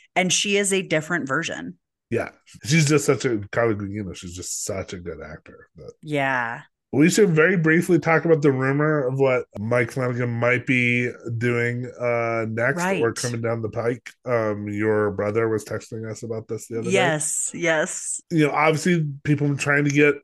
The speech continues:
Speaker 2: a good version of the Dark Tower off the ground forever.
Speaker 1: Mm-hmm, mm-hmm.
Speaker 2: Um, there's the terrible movie from a few years ago, uh, with Idris Elba. Not because of Idris Elba, I should say.
Speaker 1: No.
Speaker 2: He's, he's the best thing in the movie.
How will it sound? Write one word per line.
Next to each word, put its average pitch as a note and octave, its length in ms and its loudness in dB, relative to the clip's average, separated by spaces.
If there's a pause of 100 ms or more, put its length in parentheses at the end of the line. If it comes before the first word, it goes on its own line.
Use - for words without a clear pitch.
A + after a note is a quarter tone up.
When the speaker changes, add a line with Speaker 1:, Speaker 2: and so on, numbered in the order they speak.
(120)
Speaker 2:
a C3 80 0
good A#2 460 2
version A2+ 380 -2
of A#2 100 0
the A2 80 -6
Dark A2 280 0
Tower A2+ 320 -2
off G#2+ 200 -6
the A2+ 100 -6
ground A2 540 -6
forever. A2 680 -2
Speaker 1:
Mm-hmm, D3+ 520 -8
mm-hmm. D3 200 -6
Speaker 2:
Um, A2 360 0
there's G#2+ 240 2
the G2 80 -6 (100)
terrible A#2 460 2
movie A2 320 -2
from A#2 180 -6
a A2 60 -6
few A#2+ 140 -6
years A2+ 320 -4
ago, A#2+ 520 0
uh, G2+ 260 -4
with G2+ 220 -6 (100)
Idris A#2 280 -4
Elba. A2+ 220 2
Not G3+ 300 2
because E3 380 2
of C3+ 100 -2
Idris A#2 340 -4
Elba, F#2+ 280 -6 (100)
I G#2+ 40 -16
should - 240 -20
say. F2+ 100 -8
Speaker 1:
No. G#2+ 140 -6 (420)
Speaker 2:
He's, A2+ 200 0
he's A2 280 -4
the A2+ 80 0
best G#2 280 0
thing F#2+ 240 -6
in G#2 180 -6
the A2+ 60 -4
movie. B2 420 -2